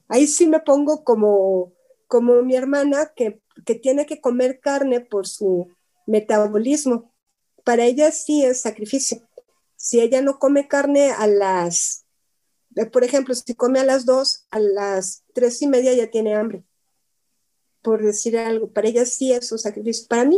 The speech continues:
no. ¿Me explico? Entonces, si a mí me argumentas que me voy a sacrificar en la vida consagrada con algo que me haga sentido,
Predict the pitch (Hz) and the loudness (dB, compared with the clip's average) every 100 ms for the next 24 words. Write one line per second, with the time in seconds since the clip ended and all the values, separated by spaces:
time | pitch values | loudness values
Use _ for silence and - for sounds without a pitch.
0 | 403 370 - _ _ _ _ _ _ _ | 2 0 -4 _ _ _ _ _ _ _
1 | _ _ _ - 208 - - 294 - _ | _ _ _ -4 -4 -2 -4 -4 -6 _
2 | _ _ _ _ 247 262 311 294 294 285 | _ _ _ _ 2 4 4 4 4 4
3 | 302 302 - - - - 247 240 262 294 | 2 -2 -4 -6 -12 -2 0 0 -2 0
4 | 294 302 294 294 294 294 285 226 226 - | 2 2 0 0 2 2 -2 -6 -6 -8
5 | _ _ _ _ - 233 240 262 269 294 | _ _ _ _ -4 0 2 2 2 0
6 | 285 285 277 262 247 254 226 220 214 202 | -2 -4 -4 -8 -4 -2 -2 -4 0 0
7 | 196 240 240 240 240 240 233 226 226 208 | 0 -2 -2 -4 -4 -4 -4 0 2 2
8 | 180 - _ _ _ _ 226 240 262 277 | -2 -8 _ _ _ _ 0 2 2 0
9 | 262 220 - 214 220 226 247 285 302 294 | 0 -2 0 0 0 0 0 0 0 0
10 | 262 254 247 226 196 254 | -2 -2 -2 0 -2 -4